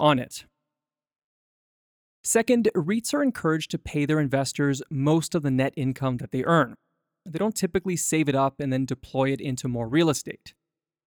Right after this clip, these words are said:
Instead, they raise money from investors, use it to buy properties, and then pay out the bulk of what they produce. As a result, a lot of reits have lengthy track records of making cash distributions to their investors.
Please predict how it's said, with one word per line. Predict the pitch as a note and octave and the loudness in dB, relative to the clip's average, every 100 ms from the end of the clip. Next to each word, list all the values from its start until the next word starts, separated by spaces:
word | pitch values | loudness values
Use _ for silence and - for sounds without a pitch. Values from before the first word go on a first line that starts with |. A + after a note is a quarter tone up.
| _ | _
Instead, | D3 - D3 C#3+ | -10 0 2 2
they | D3 C3 | 0 -4
raise | A#2+ D#3 E3+ | 2 2 2
money | F3 E3 | 2 -2
from | D3 B2+ | -2 -4
investors, | A#2+ E3+ F#3 G3 F3+ E3+ - _ _ _ - | 0 0 2 2 0 0 -8 _ _ _ -2
use | G#3 G#3+ | 0 2
it | A3+ | 2
to | D#3 | 2
buy | D#3 | 2
properties, | C#3+ - D3 C#3+ D3 D3 C#3 - | 2 4 2 2 -2 -2 -4 -6
and | C#3 C3+ | -2 0
then | C3+ | 0
pay | - - D3 | -4 -4 0
out | C#3+ - | 0 0
the | C#3 | -4
bulk | B2+ C3 B2+ | -2 -2 -2
of | C3+ | -8
what | B2+ - | -8 -8
they | |
produce. | A#2+ C3+ B2 F#3 - - - _ _ _ _ _ _ _ _ | -4 0 4 4 2 -6 -8 _ _ _ _ _ _ _ _
As | C#3 | -6
a | B2+ | -2
result, | C3 D3 E3 E3+ - | 0 4 2 2 -8
a | - | -2
lot | C#3+ F#3+ | 2 2
of | G3+ | 2
reits | E3+ F3+ - | 0 -2 -4
have | - D3 C3+ | -2 -2 -2
lengthy | D3+ C3+ D3+ E3+ F#3+ | -4 0 0 0 -4
track | - D3 D3+ | -2 0 2
records | E3 D#3+ E3+ D#3+ | 0 0 -2 -2
of | - A#2+ | -6 -4
making | C#3 C3 D3+ C#3 | -4 -2 -4 -6
cash | - C#3 C#3 - | -2 0 0 0
distributions | C#3+ - B2 B2+ - C3 - | -6 -6 -4 -2 -2 -8 -8
to | - | -6
their | B2 | -4
investors. | B2 D#3 D3+ - - - | 4 4 4 -4 -8 -12